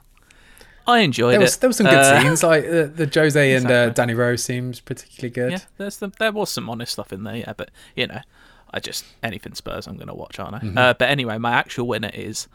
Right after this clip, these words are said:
Speaker 1: The Last Dance, which is probably also just the best thing I've watched this year, like T V,
Speaker 2: Mm.
Speaker 1: film, or anything. If you don't know what The Last Dance was, it is a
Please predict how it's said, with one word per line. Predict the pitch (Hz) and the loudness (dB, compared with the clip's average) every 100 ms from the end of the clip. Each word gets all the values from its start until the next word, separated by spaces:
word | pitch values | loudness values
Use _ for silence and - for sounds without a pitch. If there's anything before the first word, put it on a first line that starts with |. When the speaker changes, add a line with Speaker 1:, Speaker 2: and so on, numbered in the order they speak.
| _ _ _ - | _ _ _ -6
Speaker 1:
The | 117 | -2
Last | 120 123 117 - | 0 0 -2 -2
Dance, | 113 104 98 - - | -2 -4 -8 -12 -10
which | - - - - _ _ _ 127 | -12 -10 -12 -12 _ _ _ -14
is | - | -4
probably | 175 143 107 | -4 -2 -4
also | - 110 | -6 -6
just | 107 107 - - _ _ _ _ | -6 -8 -10 -18 _ _ _ _
the | 120 | -6
best | 110 120 - - | -4 -4 -4 -6
thing | 110 | -6
I've | 95 107 | -6 -8
watched | 104 - - | -10 -10 -12
this | - - | -12 -10
year, | 117 107 | -8 -8
like | 98 - | -8 -10
T | 123 113 | -10 -10
V, | 110 104 | -12 -14
Speaker 2:
Mm. | |
Speaker 1:
film, | - 135 104 101 117 | -4 -2 -2 -4 -8
or | 113 107 - _ _ | -8 -10 -14 _ _
anything. | 120 110 104 - 127 | -8 -8 -10 -10 -10
If | 131 | -6
you | 117 | -4
don't | 117 | -2
know | 113 113 | -4 -6
what | 127 - | -6 -6
The | 117 | -8
Last | 110 110 - | -6 -6 -6
Dance | 117 110 - | -8 -8 -8
was, | 110 107 | -10 -8
it | 101 | -12
is | 101 110 | -10 -6
a | 101 110 | -4 -4